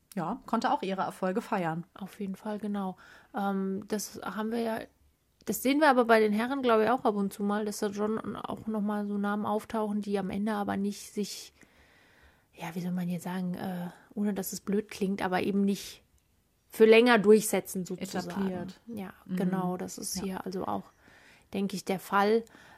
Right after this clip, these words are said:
Speaker 2: Ähm, eine, die sich hätte etablieren können, wäre gewesen, äh, Jenna Moore. Ähm,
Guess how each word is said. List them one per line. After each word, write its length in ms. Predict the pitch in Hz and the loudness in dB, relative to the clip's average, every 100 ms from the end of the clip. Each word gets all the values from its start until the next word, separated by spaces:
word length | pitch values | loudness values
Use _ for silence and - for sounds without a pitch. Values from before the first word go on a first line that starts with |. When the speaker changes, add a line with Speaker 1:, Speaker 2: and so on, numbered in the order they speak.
| - | -6
Speaker 2:
Ähm, 600 | 196 202 202 196 196 - - - | 0 2 2 -2 -4 -6 -14 -6
eine, 380 | 202 233 247 233 | 0 2 2 2
die 200 | 240 233 | 2 2
sich 320 | 226 214 - | 0 -2 0
hätte 320 | 226 226 233 | 0 4 4
etablieren 760 | 214 214 220 214 220 226 214 - | 4 4 2 2 2 4 2 0
können, 760 | - 226 269 311 311 285 214 | 0 2 4 2 2 -2 2
wäre 360 | 214 220 220 220 | 4 6 4 2
gewesen, 600 | 220 220 226 233 226 - | 2 2 2 2 2 0
äh, 200 | - 208 | -4 -2
Jenna 320 | - 214 208 | 0 2 4
Moore. 580 | 196 190 196 220 262 302 320 - - - - _ - | 4 4 2 2 2 0 -4 -18 -20 -20 -20 _ -6
Ähm, 540 | - 220 214 214 220 | 0 4 4 2 0